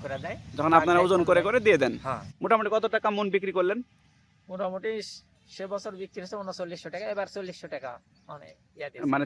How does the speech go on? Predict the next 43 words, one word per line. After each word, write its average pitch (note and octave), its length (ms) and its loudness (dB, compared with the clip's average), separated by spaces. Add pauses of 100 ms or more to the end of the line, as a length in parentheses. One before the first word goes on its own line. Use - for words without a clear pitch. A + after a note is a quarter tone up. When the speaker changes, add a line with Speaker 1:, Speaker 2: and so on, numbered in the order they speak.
Speaker 2:
চল্লিশশো F3 320 -2
মানে G3 140 -4
চার G3 160 10
হাজার? B2+ 160 0 (140)
Speaker 1:
চার D3 180 -8
হাজার, A2 240 -20
হ্যাঁ। A#2 120 -20
Speaker 2:
চার D#3 140 4
হাজার D#3+ 200 4
টাকা D#3+ 200 2
মন E3 160 4
এবারে D#3 200 6
আপনাদের D3+ 340 2
একটা C#3+ 260 6
ইয়ে C3+ 100 2 (460)
Speaker 1:
হ্যাঁ। D#3 160 4
Speaker 2:
দেওয়া C#3+ 200 10
হয়েছে A#2+ 200 0 (100)
যে B2 60 0 (200)
বিক্রি C3+ 300 -6
হবে। A2+ 140 0 (160)
Speaker 1:
হ্যাঁ। A#2+ 140 -12 (600)
Speaker 2:
তো E3 60 4 (380)
মানে F3 120 6 (100)
প্রথম C4 260 4
থেকে B3 180 6
যদি A#3+ 160 4
জানতে G#3 240 4
চাই G#3+ 160 8
যে G#3 140 6
তুরাটা G3+ 320 6
চাষ G3 120 6 (100)
করার G3 240 6
স-, E3 300 2
শুরু G#3 180 8
থেকে F#3+ 200 2
শেষ F3 140 -2
পর্যন্ত E3 200 2 (100)
যদি C3 160 0
আমি C3 140 2
জানতে B2 180 0
চাই, A#2+ 100 -2 (100)
কিভাবে G#3 220 2